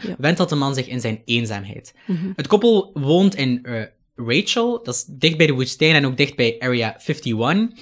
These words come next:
Speaker 2: Eh, en in de buurt is er dan ook een soort, ja, clubhuisje, zou je kunnen zeggen.
Speaker 1: <laughs>
Speaker 2: The Little Alien, of Alien, eh,
Speaker 1: Ja.
Speaker 2: waar Faye al snel, eh, ja, eigenlijk vrienden
Speaker 1: Ja.
Speaker 2: maakt en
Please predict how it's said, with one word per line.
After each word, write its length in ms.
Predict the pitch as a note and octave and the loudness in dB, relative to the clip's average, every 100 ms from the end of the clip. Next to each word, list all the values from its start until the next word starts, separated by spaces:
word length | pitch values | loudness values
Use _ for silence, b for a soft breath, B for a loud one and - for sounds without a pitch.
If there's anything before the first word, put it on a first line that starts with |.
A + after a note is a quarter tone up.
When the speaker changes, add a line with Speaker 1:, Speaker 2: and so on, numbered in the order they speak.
| B B | B B
Speaker 2:
Eh, 100 | - B2 | -8 -4
en 120 | C#3+ | 2
in 80 | D#3 | 4
de 100 | D#3 | 4
buurt 280 | B2+ F3+ F#3+ | 4 2 2
is 140 | D#3+ | 0
er 100 | E3+ | 0
dan 180 | D3+ D3 | 2 0
ook 300 | C#3+ E3 E3+ - | 2 2 0 -4
een 180 | C3 B2 | -4 -4
soort, 300 | - B2+ B2 | -4 -6 -6
ja, 280 | A2+ A2+ - _ C3 A2+ - _ _ | -8 -8 -14 _ -14 -14 -18 _ _
clubhuisje, 580 | - F#3 G3 G#3+ A3 - | 0 0 4 6 6 4
zou 140 | F#3 F#3 | 6 6
je 80 | |
kunnen 220 | F#3 F3+ D#3+ | 6 4 4
zeggen. 300 | E3 F3+ F3+ - | 4 4 0 2
Speaker 1:
<laughs> 140 | A3 D#3 | 2 6
Speaker 2:
The 60 | |
Little 440 | D#3+ E3+ E3 D#3+ - | 6 6 4 0 0
Alien, 720 | D#3+ G3+ G#3 F#3+ F3+ A3 B3 - - | 4 6 6 6 6 6 2 -2 -10
of 140 | C#3 - | -8 2
Alien, 500 | D3 F#3 F#3 F3+ F#3 B B - | 4 6 6 4 2 B B -6
eh, 140 | C3 | -2
Speaker 1:
Ja. 200 | B2 - _ | 0 -2 _
Speaker 2:
waar 260 | B2+ C#3 | 0 2
Faye 360 | C#3 - D#3 D#3+ | 0 4 6 6
al 120 | C#3 | 4
snel, 420 | C3+ - C3+ C3+ B2+ | -2 0 0 0 -2
eh, 180 | A2 | -6
ja, 160 | A2 A#2 | -6 -6
eigenlijk 360 | B2 B2 B2 - | -2 -2 -4 -6
vrienden 340 | A#2+ D3+ D#3+ | -2 2 4
Speaker 1:
Ja. 60 | D3 | 4
Speaker 2:
maakt 260 | C#3 C#3 C3+ | 4 2 -2
en 120 | B2+ | -4